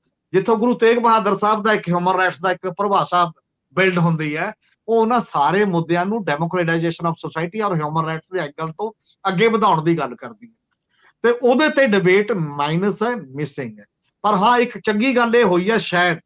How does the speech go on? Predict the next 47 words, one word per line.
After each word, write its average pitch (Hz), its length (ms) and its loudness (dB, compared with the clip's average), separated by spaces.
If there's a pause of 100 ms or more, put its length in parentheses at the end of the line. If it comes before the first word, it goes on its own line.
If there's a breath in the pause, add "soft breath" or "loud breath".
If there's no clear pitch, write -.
(680)
ਜੇ 208 260 4
ਇੱਕ 208 360 -2
ਦੂਜੇ 202 260 2
ਨਾਲ 208 160 0
cooperation 190 580 0
ਨਾਲ 196 180 2
ਇਹ 220 80 2
ਮੁੱਦਾ 185 260 0
ਸੁਲਝਦਾ 202 440 0
ਕਿਸੇ 170 220 -4
ਨਾ 170 80 -4
ਕਿਸੇ 165 220 -4
ਤਰੀਕੇ 156 340 -8
ਦੇ 151 140 -6
ਨਾਲ, 160 240 -6 (300)
ਤਾਂ 185 100 0
ਜਿਹੜਾ 208 200 2
ਇੱਕ 214 140 -2
ਟਕਰਾਅ 180 480 2
ਕੈਨੇਡਾ 190 420 0
ਤੇ 185 160 -2
ਇੱਥੇ 170 240 -2
ਦਾ, 202 100 0
ਕਿਉਂਕਿ 202 220 -2
ਬਹੁਤ 208 320 0
ਸਾਰੇ 190 180 0
ਬੰਦੇ 180 360 -4
ਇੱਥੇ 175 320 -4
ਨੇ, 175 140 -8
ਅਹ, - 800 -4
ਰਹਿ 180 200 2
ਰਹੇ 190 180 2
ਨੇ, 170 220 0
ਸਾਡੇ 160 300 -2
ਪੰਜਾਬੀ 160 440 -2
ਵੀ 196 140 0
ਰਹਿ 185 180 0
ਰਹੇ 190 140 -2
ਨੇ, 185 100 -4
ਭਾਰਤੀ 185 420 -2
ਵੀ 190 120 0
ਰਹਿ 175 140 0
ਰਹੇ 180 140 -2
ਨੇ 175 120 -2
ਵੈਸਟਰਨ 160 420 -6
ਦੇਸ਼ਾਂ 143 300 -6
'ਚ, 170 160 -12